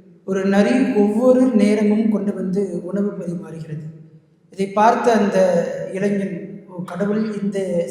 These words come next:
சிங்கத்திற்கே இப்படிப்பட்ட வழியிலே ஒரு அதிசயத்தை செய்கின்றார், தினமும் உணவளிக்கிறார் என்று சொன்னால், அவருடைய மகனாகி எனக்கு கொடுக்க மாட்டாரா?" என்று சொல்லி, "யாராவது ஒருவர் வந்து என்னுடைய பசி ஆற்றட்டும்" என்று அந்த மரத்தடியே அமர்ந்திருக்கிறான், காத்து கொண்டிருக்கிறான்.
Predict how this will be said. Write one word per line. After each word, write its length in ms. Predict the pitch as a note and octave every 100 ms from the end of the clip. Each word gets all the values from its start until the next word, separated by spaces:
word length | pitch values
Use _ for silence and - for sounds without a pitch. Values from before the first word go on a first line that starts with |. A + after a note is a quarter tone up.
| G#3+
சிங்கத்திற்கே 680 | A#3 B3 B3 G#3 A#3 A#3+ A#3 - - - - - _
இப்படிப்பட்ட 760 | G3+ G3+ B3 B3+ A3 - A3+ A3+ A3+ A3+ - - -
வழியிலே 680 | G3 G#3+ A3 G#3 G#3+ G#3 G#3
ஒரு 120 | F#3+
அதிசயத்தை 540 | F3+ A3 A3 G3+ G#3 F#3
செய்கின்றார், 440 | F#3 F3+ F3+ F3+ F#3
தினமும் 400 | F#3 G#3 G#3 G3
உணவளிக்கிறார் 580 | G3+ A3 G3 G3 F#3 F3+
என்று 120 | F3
சொன்னால், 460 | - F3 F3+ F3 - - - -
அவருடைய 320 | F#3 F#3+ G3
மகனாகி 520 | F#3+ G3 A3+ A3+ A3 G3+
எனக்கு 300 | G3 A3+ G3+
கொடுக்க 280 | G3+ G3+
மாட்டாரா?" 540 | G3+ F#3 F3+ F3 F3+ F3
என்று 120 | E3+
சொல்லி, 420 | - - F#3 E3 - - - - _ _ _ _ _
"யாராவது 500 | E3+ F3 F#3+ A3 A3
ஒருவர் 420 | G3 - G3 F#3
வந்து 560 | F3+ F#3 A3 A3 - E3+
என்னுடைய 440 | F3+ F3 E3+ E3+
பசி 280 | F3 - A3+
ஆற்றட்டும்" 480 | F#3 - - F#3+ F#3
என்று 460 | F3 F3 E3 E3 E3+
அந்த 120 | E3+
மரத்தடியே 720 | E3+ F3 - F#3 F3 F3+ F3+
அமர்ந்திருக்கிறான், 760 | - F3+ F3+ E3+ D#3+ D#3+ D#3 D#3
காத்து 320 | E3+ E3+ E3+
கொண்டிருக்கிறான். 600 | - D3+ D3 - D3 C#3+